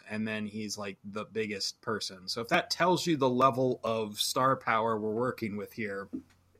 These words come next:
it's, uh, it's not a lot. And I'll kick it to our crew here. Only other thing I'll add is that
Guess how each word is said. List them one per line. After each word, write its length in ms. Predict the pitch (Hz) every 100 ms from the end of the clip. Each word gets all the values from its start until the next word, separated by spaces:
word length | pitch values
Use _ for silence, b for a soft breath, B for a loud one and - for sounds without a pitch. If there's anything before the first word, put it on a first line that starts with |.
| _ - -
it's, 300 | 120 - -
uh, 260 | 107 101 98 b b b b b
it's 180 | 135 117
not 220 | 127 120
a 40 | 110
lot. 400 | 139 165 - - b b _ 160
And 200 | 156 151
I'll 100 | 143
kick 240 | - 160
it 140 | 170 -
to 340 | 160 151 147 131
our 1000 | 139 139 135 131 127 127 127 120 - - -
crew 400 | - 170 165 156
here. 440 | - 165 160 156 -
Only 160 | 147
other 140 | 151 143
thing 180 | 156 143
I'll 140 | -
add 240 | 135 147
is 240 | 127 135 117
that 340 | 131 131 -